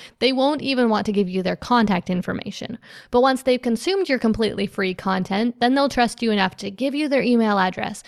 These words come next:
so you can send them your free course or your checklist or your ebook or your short video series. Whatever it is that you can give them to show them that you create good quality content, that you have a good product, that it's worth their time, that it's worth their money, and that it can help them.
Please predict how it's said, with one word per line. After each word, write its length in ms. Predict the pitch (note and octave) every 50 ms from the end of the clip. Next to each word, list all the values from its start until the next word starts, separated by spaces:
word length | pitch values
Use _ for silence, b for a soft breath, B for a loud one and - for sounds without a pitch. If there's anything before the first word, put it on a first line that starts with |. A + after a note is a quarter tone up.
| B B B
so 140 | B - A#3
you 80 | A3
can 100 | G#3+ G#3+
send 260 | G3+ - A3+ A#3 A#3
them 200 | A#3 G#3+ G#3+ G#3
your 160 | F#3+ G3 G3+ F#3
free 320 | - - A#3+ B3 C4+ C4+
course 500 | C4 - - A3+ A3 G#3+ A3 A3 G#3 -
or 80 | G#3 G3
your 140 | F#3 F#3
checklist 500 | F#3 - A3+ A3+ - - A3+ A3 G#3 -
or 80 | - F#3+
your 160 | F#3 F#3 - -
ebook 440 | A3 A#3 A#3 G3+ G#3+ A3 G#3+ -
or 40 | G#3
your 100 | G3 G3
short 260 | - - A#3+ A3+ G3
video 320 | G3 G#3+ G3+ G3+ F#3+ F#3+ F3+
series. 560 | - - F#3+ F#3 F3+ F3+ - - G#3 - - B B B B
Whatever 340 | A#3 B3 C4 C4+ C4+ D4
it 120 | D4 C4+ A#3
is 160 | A#3+ A#3 G#3
that 180 | - A3+ - -
you 80 | A3+
can 160 | - A3 G#3+
give 240 | G3+ G#3+ G#3 G3+ G3
them 180 | G#3 G#3 G3+ G#3
to 100 | - A3
show 600 | G3 - - - B3+ B3+ C4 C4+ C#4 C#4+ D4 D4 C#4+
them 460 | - G#3+ A3 G#3+ G3+ G3 G3 G3 G3 F#3+
that 160 | G3+ - -
you 80 | A3
create 680 | G#3+ - - A#3 A3 G3+ - - - G3 F#3+ F#3+ - -
good 160 | A3 G#3+ G#3
quality 380 | - - F#3+ F#3 - - -
content, 840 | - - - A#3 A#3 A#3+ A#3+ - A#3 A#3 A#3 A#3 A#3 A#3 - - - _ _ _ _ _ _ _
that 200 | - A3 G3+ -
you 80 | G#3+ G#3+
have 200 | F#3+ G3 F#3+ F3+
a 20 |
good 220 | F3 - F#3 F3+ -
product, 460 | - A#3+ A#3+ A#3 A#3 A#3 A#3 A3+ -
that 120 | A3 G3+
it's 120 | F#3+ - -
worth 200 | G#3 G#3 G#3+ -
their 100 | F#3+ F#3
time, 420 | - - - B3+ B3+ B3 B3 A#3+
that 100 | G#3 F3+
it's 140 | F#3 - -
worth 180 | F#3+ F#3+ F#3+ -
their 140 | F#3 F#3
money, 340 | F#3+ G#3 A3+ A3+ A3+ A3+ A3+
and 120 | - - G#3+
that 100 | G#3+ A3
it 60 | -
can 120 | - G#3
help 300 | G3+ B3 D#4 E4 D#4 -
them. 280 | - - - - C#4